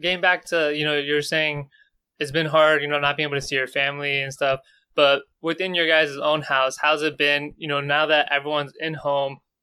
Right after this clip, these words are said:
all day? Um, are you guys having to kinda adapt in terms of, like, schedule activities? I know my wife and I, we kinda, like, literally did, like, an activity book where it's like, "Okay, we need to do some of these things, like,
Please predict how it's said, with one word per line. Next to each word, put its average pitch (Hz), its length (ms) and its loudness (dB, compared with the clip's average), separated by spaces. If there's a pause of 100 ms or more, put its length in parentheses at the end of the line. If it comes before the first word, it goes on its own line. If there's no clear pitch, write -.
all 147 260 4
day? 143 400 2 (320)
Um, 131 420 2
are 147 60 0
you 143 140 2
guys 151 200 2
having 156 280 2
to 147 80 -2
kinda 143 520 0
adapt 143 380 0
in 143 80 -6
terms 143 200 -8
of, 131 100 -4
like, 131 220 -2
schedule 139 280 -2
activities? 180 500 -2
I 165 60 4
know 165 100 2
my 151 160 2
wife 151 180 4
and 151 80 -2
I, 131 100 0
we 135 160 -2
kinda, 147 260 0
like, 131 160 0
literally 139 280 -2
did, 135 180 -2
like, 127 200 0
an 127 60 -2
activity 131 440 -4 (120)
book 123 220 -2
where 127 140 -2
it's 127 120 -6
like, 123 220 -2 (340)
"Okay, 135 240 0
we 131 200 -8
need 143 200 -2
to 147 80 -8
do 143 140 -6
some 139 260 -2
of 139 80 -2
these 139 160 -4
things, 135 240 -6
like, 127 160 -4